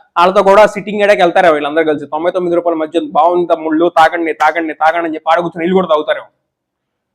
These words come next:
అర్థం కావట్లా. ఏమన్నా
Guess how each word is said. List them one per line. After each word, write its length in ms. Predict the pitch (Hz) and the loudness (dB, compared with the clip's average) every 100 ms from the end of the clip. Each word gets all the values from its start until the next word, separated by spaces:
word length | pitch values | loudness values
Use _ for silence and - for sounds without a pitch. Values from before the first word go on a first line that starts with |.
| _ _ _ _ _ _ 160 | _ _ _ _ _ _ -4
అర్థం 240 | 156 190 | 0 4
కావట్లా. 400 | 180 151 139 120 _ _ _ _ _ _ _ _ _ _ _ _ _ _ _ _ - | 2 2 -4 -8 _ _ _ _ _ _ _ _ _ _ _ _ _ _ _ _ -8
ఏమన్నా 420 | 147 214 254 269 | -4 -2 -2 0